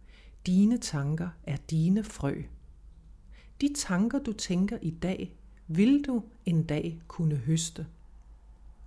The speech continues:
Sørg derfor for, at det er de gode, sunde frø,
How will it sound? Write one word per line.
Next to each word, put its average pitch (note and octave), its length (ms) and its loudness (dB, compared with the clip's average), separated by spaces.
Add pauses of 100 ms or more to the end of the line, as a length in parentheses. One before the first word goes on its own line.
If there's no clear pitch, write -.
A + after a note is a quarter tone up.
(500)
Sørg D4+ 420 -2
derfor A#3+ 300 -2
for, G3+ 360 -4
at F3+ 140 -4
det F3+ 80 2
er E3 40 -2
de D#3+ 120 -4
gode, F#3 380 0
sunde G3 460 0
frø, - 400 -4